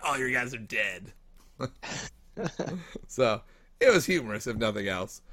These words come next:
Uh, my other deck that I'm gonna talk about today is Flame Lucius, tenth Cycle Scrivener. And this is probably a deck you would like quite a bit. It is, uh,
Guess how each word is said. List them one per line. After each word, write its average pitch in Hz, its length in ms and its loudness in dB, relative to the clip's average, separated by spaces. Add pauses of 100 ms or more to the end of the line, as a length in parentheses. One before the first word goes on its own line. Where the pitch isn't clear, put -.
(340)
Uh, 147 220 4
my 160 140 2
other 202 240 6
deck 160 280 4
that 160 60 0
I'm 147 60 2
gonna 131 100 -2
talk 147 140 4
about 131 160 2
today 123 220 6
is 107 180 0 (280)
Flame 190 720 2
Lucius, 147 840 2 (360)
tenth 151 360 0
Cycle 135 500 2
Scrivener. 113 840 -2 (560)
And 131 540 4 (180)
this 160 440 2
is 254 100 2
probably 156 400 8
a 135 40 8
deck 123 320 6
you 117 280 0
would 120 120 6
like 101 240 4
quite 104 220 2
a 101 60 2
bit. 98 300 4 (420)
It 127 240 6
is, 127 400 8
uh, 113 600 6